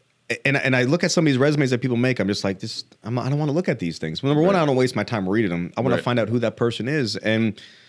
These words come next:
Speaker 1: at the end of the day, we're in sales.
Speaker 2: Yeah.
Speaker 1: So the first thing that I look at is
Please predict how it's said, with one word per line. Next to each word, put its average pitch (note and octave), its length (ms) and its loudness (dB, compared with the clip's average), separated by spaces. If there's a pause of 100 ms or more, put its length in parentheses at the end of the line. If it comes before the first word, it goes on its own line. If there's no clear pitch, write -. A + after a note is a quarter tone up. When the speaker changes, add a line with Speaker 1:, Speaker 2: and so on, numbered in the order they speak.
(220)
Speaker 1:
at B2+ 160 0
the C3+ 120 0
end F#3+ 100 2
of F#3 80 2
the D#3 40 -4
day, C#3+ 140 4
we're A#2 180 4
in G#2+ 100 2
sales. - 500 -4 (340)
Speaker 2:
Yeah. C3+ 200 -4 (200)
Speaker 1:
So C3 320 4
the G#2 140 0
first - 440 -2
thing D3 200 0
that A#2 100 0
I G2 60 2
look G2+ 280 -2
at D#3+ 300 -2
is G2 500 0